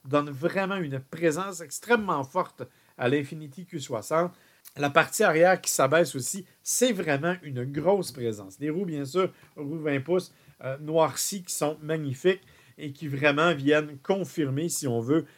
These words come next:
cette espèce de personnalité un peu méchante de l'Infiniti Q soixante. Méchante aussi parce qu'évidemment, le moteur, vous aurez compris, euh, le,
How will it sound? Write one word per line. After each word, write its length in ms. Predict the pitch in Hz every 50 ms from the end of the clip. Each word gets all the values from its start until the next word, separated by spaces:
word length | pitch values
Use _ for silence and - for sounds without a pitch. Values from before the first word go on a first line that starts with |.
| _ _
cette 260 | - - 143 127 -
espèce 380 | 143 127 - - 180 170 147 127
de 80 | -
personnalité 1000 | - - _ 196 - - - - 170 147 139 131 123 127 123 - - 151 156 156 156 - _ _ -
un 200 | 123 123 123 123
peu 180 | - 175 170
méchante 640 | 147 143 143 143 135 - 151 147 143 143 139 131 139 131 - _ _ _
de 80 | 135 123
l'Infiniti 560 | 120 135 139 135 - 139 127 123 - - 156
Q 160 | - - 143
soixante. 460 | 131 - 135 120 107 - - 107 - _ _ _ _ _ _ -
Méchante 380 | 165 170 - 240 269 302 - -
aussi 260 | 208 - - 254 277
parce 220 | 285 208 156 -
qu'évidemment, 560 | - 185 156 156 156 175 156 151 170 190 196 180 - _ _ _
le 200 | 143 143 160 165
moteur, 420 | 160 156 139 127 165 175 180 180
vous 200 | 160 139 135 135
aurez 180 | 135 131 139 143
compris, 540 | 135 135 123 120 113 - 139 160 165 160 - _ _ _ _ _ -
euh, 180 | 135 120 120 123
le, 200 | 123 120 113